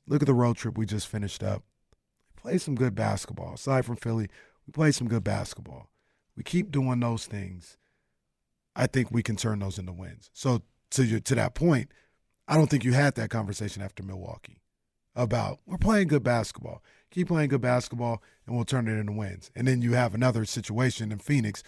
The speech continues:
where you play good and you lose, and now it's the second time you're saying,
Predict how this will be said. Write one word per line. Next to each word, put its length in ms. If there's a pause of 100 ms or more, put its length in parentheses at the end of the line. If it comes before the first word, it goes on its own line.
(320)
where 140
you 140
play 240
good 240
and 100
you 100
lose, 400 (280)
and 100
now 280
it's 100
the 80
second 420
time 320
you're 100
saying, 300